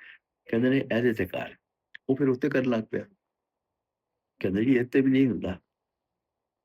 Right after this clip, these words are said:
ਫਿਰ ਸੱਚੇ ਪਾਤਸ਼ਾਹ ਕਹਿੰਦੇ ਨੇ, "ਆ ਮੇਰੇ ਨਾਲ ਜਿੰਨੇ ਵੀ ਨੇ ਨਾ, ਤੂੰ ਕਿਸੇ ਤੇ ਵੀ ਕਰਕੇ ਕਰ, ਐ ਜਿਹਦੇ ਤੇ ਕਰ ਸਕਦਾ ਕਰ।"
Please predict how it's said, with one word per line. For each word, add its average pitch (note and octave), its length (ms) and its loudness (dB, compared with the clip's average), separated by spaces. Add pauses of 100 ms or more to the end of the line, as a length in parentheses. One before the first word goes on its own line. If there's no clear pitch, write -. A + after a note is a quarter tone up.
(320)
ਫਿਰ B2+ 100 2
ਸੱਚੇ C3+ 240 0
ਪਾਤਸ਼ਾਹ B2 280 -2
ਕਹਿੰਦੇ G#2+ 280 -2
ਨੇ, B2+ 180 -2 (520)
"ਆ - 80 -6
ਮੇਰੇ A#2 260 2
ਨਾਲ A2 280 2
ਜਿੰਨੇ A#2 300 2
ਵੀ G3+ 100 6
ਨੇ C3 160 4
ਨਾ, A2 180 -2 (640)
ਤੂੰ F#3+ 160 0
ਕਿਸੇ - 300 2
ਤੇ G3 100 6
ਵੀ F#3 120 6
ਕਰਕੇ G#2 360 0 (300)
ਕਰ, F#2 240 0 (460)
ਐ A#2 120 -2
ਜਿਹਦੇ C#3 300 2
ਤੇ D3+ 160 2 (100)
ਕਰ G2 140 0
ਸਕਦਾ F#2+ 400 0
ਕਰ।" - 300 -8